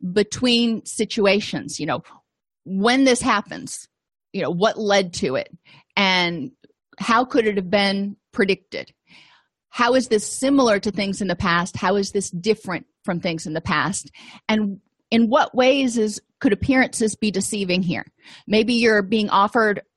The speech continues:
a really awesome job and it's one of those that's too good to be true. Well, too good to be true usually means it is. So this is where appearances can be deceiving. They often have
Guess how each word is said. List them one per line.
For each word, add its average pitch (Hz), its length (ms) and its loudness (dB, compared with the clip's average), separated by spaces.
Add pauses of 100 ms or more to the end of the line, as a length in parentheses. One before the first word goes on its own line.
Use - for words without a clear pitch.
(120)
a 180 80 2
really 208 300 4
awesome 190 340 0
job 175 420 2 (220)
and 180 100 -2
it's 160 140 -6
one 208 160 0
of 196 80 2
those 202 220 2
that's - 200 -6
too 220 220 -2
good 214 240 2
to 226 80 -6
be 214 140 -4
true. 240 400 2 (760)
Well, 302 460 2 (100)
too 320 180 -2
good 359 180 0
to 320 60 -4
be 330 120 2
true 339 240 0
usually 262 400 2
means 247 240 4
it 208 100 4
is. - 360 -2 (280)
So 190 140 -2
this 202 160 0
is 233 120 -2
where 240 120 4
appearances 226 600 -2
can 196 180 -4
be 180 120 -4
deceiving. 151 640 -8 (840)
They 285 140 4
often 349 220 0
have 311 220 -2